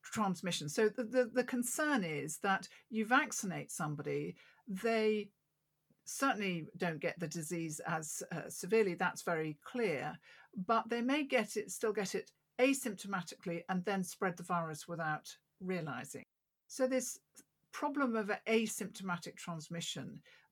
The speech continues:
by vaccinated individuals seems to be one on which there is almost no data. Oxford, uh, group did some, and I think they showed a reduction in asymptomatic transmission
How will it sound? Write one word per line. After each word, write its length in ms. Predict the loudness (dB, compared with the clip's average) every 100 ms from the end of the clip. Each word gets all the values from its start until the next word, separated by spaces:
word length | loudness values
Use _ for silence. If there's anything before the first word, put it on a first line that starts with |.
| 2
by 180 | 4
vaccinated 800 | 6 4 2 -4 -4 -4 -6 -8 -4
individuals 800 | -4 -4 -6 -6 -6 -6 -8 -14 _ _
seems 460 | -12 -2 2 2 -2
to 60 | -2
be 100 | 0
one 260 | 0 0
on 140 | 0 -2
which 200 | -4 -2
there 100 | 0
is 140 | 0 -2
almost 540 | 2 4 2 0 -2
no 460 | 0 0 0 -4 -8 -12 _ _ _
data. 520 | -4 -2 -4 -8 -10 -14 -20 _ _ 2
Oxford, 480 | 2 2 -2 -4 -6 -10
uh, 80 | -10 0
group 320 | 2 2 4
did 320 | 4 4 2 -12 _
some, 380 | -8 -2 0 0
and 100 | 0
I 100 | -2
think 340 | -4 -6 -2
they 180 | 0 0
showed 460 | 0 -2 -2 -4 -8 -6
a 120 | -6
reduction 640 | -4 0 0 0 -8 -6 -6
in 120 | -4 -2
asymptomatic 800 | -2 -2 -6 -6 -2 -2 -4 -12
transmission 720 | -6 -6 -4 -4 -4 -4 -6